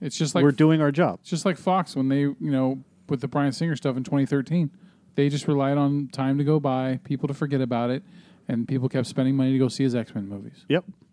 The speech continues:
Speaker 2: And, and that's, that's all that matters. And, and they usually coincide that with something big that's going to happen anyway. So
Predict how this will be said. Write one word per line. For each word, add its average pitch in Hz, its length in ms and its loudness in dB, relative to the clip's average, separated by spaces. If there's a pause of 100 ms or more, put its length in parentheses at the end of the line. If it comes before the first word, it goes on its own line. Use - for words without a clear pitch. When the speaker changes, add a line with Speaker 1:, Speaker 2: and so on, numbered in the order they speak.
(280)
Speaker 2:
And, 120 580 -4
and 120 140 -2
that's, 120 260 -2
that's 117 300 -2
all 117 160 0
that 120 100 -4
matters. 120 340 -2
And, 107 160 -6
and 110 160 -4
they 110 100 0
usually 110 320 0
coincide 104 540 -2
that 104 260 -2
with 104 220 -4
something 104 420 -6
big 104 320 -2
that's 107 240 -4
going 101 180 -6
to 95 60 -8
happen 101 260 -6
anyway. 104 300 -8
So 104 240 -6